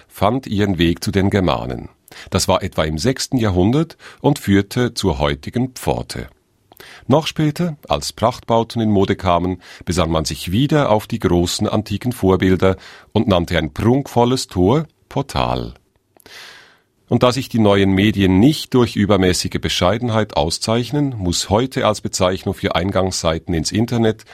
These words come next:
natürlich der vornehmste dieser Begriffe herhalten, eben das Portal. Wie viel bescheidener ist dafür einmal das Englische?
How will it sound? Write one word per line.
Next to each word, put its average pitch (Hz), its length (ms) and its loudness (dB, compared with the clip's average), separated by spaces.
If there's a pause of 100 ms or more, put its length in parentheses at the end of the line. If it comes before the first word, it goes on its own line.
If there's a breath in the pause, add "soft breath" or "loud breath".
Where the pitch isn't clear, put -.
(140 loud breath)
natürlich 80 440 -2
der 67 160 -4
vornehmste 110 680 -2
dieser 107 240 -2
Begriffe 101 400 -4
herhalten, 65 600 -4 (120)
eben 87 380 -4 (220 soft breath)
das - 260 -4
Portal. - 720 -8 (920 loud breath)
Wie 170 120 0
viel 160 180 -2
bescheidener 104 600 2
ist - 180 -4
dafür 95 300 0
einmal 90 240 0
das 113 180 -2
Englische? 69 540 -4